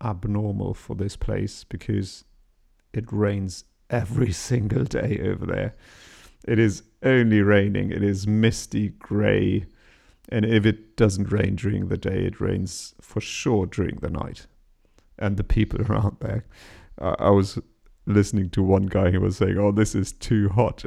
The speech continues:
I'm getting sunburn." I thought, "What? I couldn't survive without this weather here." I mean, it, I think this is an aspect I didn't learn about over there.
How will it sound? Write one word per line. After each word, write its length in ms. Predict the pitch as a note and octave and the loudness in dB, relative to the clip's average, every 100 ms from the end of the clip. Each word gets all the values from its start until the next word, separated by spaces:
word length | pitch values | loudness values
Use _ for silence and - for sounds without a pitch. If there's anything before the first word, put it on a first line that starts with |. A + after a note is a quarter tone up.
| - | -4
I'm 140 | G2 | -2
getting 340 | - G#2 G2+ F#2+ | 0 2 0 -2
sunburn." 640 | - A2+ G#2 G2+ F#2+ F#2+ | -2 -2 0 0 -2 -2
I 60 | - | -6
thought, 380 | - G#2 - _ _ - - | -4 -6 -6 _ _ -10 -4
"What? 240 | C#4+ - - - _ | -4 -4 -18 -20 _
I 80 | G#2+ | -10
couldn't 340 | - - A#2 A2 | -6 -6 -6 -8
survive 960 | - G#2 G#2 B2+ D3 C#3+ C3+ B2+ - - _ _ | -4 -4 -4 -4 -2 -2 -2 -6 -8 -20 _ _
without 420 | A2 - F#2+ G2+ | -6 -2 -2 -2
this 220 | F#2 - - | -4 -4 -6
weather 260 | - G#2+ | -2 -2
here." 260 | F2+ G2+ - _ - - - - - | -2 -2 -4 _ -20 -20 -20 -10 0
I 60 | |
mean, 280 | B2 A#2 - - | 2 2 -2 -2
it, 320 | B2+ A#2+ - _ _ - _ _ _ _ - | -2 -2 -6 _ _ -20 _ _ _ _ -6
I 80 | G#2 | -2
think 200 | C#3 C3 | 2 4
this 200 | C#3+ A2+ | 4 4
is 140 | G#2 | 2
an 120 | G#2 | 0
aspect 520 | F#2 G#2 - A2 - - | 0 -2 0 -2 -2 -2
I 140 | G2 | -2
didn't 320 | G2 G2 F#2+ | -2 -4 -2
learn 220 | G#2+ G#2 F#2+ | 0 0 -2
about 500 | - - - - - _ _ - | -4 -6 -8 -14 -20 _ _ -6
over 200 | G2+ - | -6 -4
there. 360 | F#2+ F#2+ G2+ | -4 -4 -6